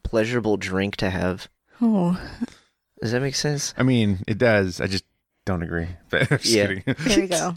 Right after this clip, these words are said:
Speaker 2: I do not concur with
Speaker 1: Probably
Speaker 2: you.
Speaker 1: 'cause I haven't had, like, really, really, really good coffee.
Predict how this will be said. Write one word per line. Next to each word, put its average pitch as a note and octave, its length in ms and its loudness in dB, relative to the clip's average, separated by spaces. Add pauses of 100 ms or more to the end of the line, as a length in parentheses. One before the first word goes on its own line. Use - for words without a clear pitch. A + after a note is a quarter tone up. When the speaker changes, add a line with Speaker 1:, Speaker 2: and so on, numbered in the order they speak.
(160)
Speaker 2:
I A#3+ 100 2
do A#3 160 2
not A3+ 160 2
concur G#3+ 280 0
with F#3 80 -2
Speaker 1:
Probably G3+ 240 2
Speaker 2:
you. F#3 60 -4
Speaker 1:
'cause E3+ 160 2
I D3 80 6
haven't D3+ 280 2
had, C3+ 160 2
like, G#2+ 260 2
really, G#2+ 480 2
really, G#2+ 320 2
really G2+ 340 4
good G2+ 200 -2
coffee. G2 540 -2